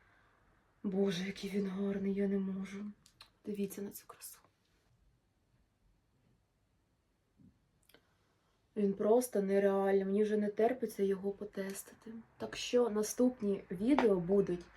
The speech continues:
розпаковка адвент-календаря.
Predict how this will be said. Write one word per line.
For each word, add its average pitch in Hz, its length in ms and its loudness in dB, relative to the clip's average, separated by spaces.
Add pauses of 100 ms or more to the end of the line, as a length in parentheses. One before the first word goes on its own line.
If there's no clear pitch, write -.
(640)
розпаковка 240 960 4
адвент-календаря. 175 1080 0